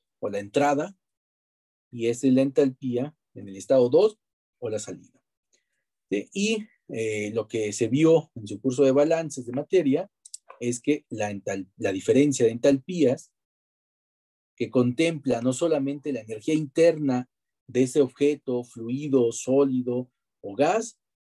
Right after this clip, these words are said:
sino que contempla la energía necesaria que nece-, eh, necesitamos invertir para desplazar, para mover, para empujar ese, eh, esa materia.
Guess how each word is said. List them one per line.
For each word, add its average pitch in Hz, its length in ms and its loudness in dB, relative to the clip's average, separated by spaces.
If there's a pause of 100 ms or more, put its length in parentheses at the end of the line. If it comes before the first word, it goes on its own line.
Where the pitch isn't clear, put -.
sino 180 420 -2
que 180 320 -2
contempla 147 920 0 (240)
la 117 220 -6
energía 131 480 -4
necesaria 170 800 -2 (340)
que 123 140 -2
nece-, 123 300 -6
eh, 104 420 -8
necesitamos 139 540 0
invertir 160 520 0
para 123 280 0 (280)
desplazar, 127 1000 -2
para 107 220 -4
mover, 127 580 4
para 107 200 -8
empujar 123 600 -2 (380)
ese, 127 340 2 (100)
eh, 101 400 -10
esa 123 160 0
materia. 98 560 -8